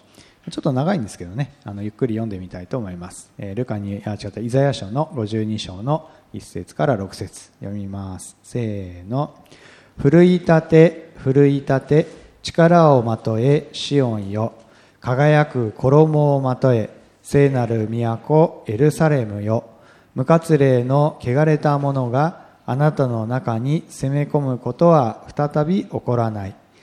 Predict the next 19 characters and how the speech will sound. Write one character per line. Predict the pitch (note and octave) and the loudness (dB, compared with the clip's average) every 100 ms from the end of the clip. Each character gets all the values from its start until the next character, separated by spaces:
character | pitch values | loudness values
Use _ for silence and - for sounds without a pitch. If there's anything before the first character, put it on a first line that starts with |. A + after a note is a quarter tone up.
| _ _ - | _ _ -6
立 | B2+ - | -4 2
ち | |
上 | C#3 C3 | 2 2
が | C#3 | 0
っ | C3+ - | -2 -2
て | D#3+ D#3 E3 - | 2 4 2 -6
塵 | D3 E3 E3+ | -4 0 2
を | C3+ G#2+ | 2 0
払 | F#2+ A#2+ B2+ | -6 -2 0
え、 | A2+ - _ _ _ - | -2 -6 _ _ _ -2
囚 | C3+ | 2
わ | C3 B2+ | 2 2
れ | C3 B2+ | 2 -2
の | C3 D#3 E3 - | 0 0 0 -4
エ | A#2+ | -4
ル | B2 | -4
サ | B2 B2+ | -2 -4
レ | A#2 | -4
ム。 | G#2 G#2 | -6 -10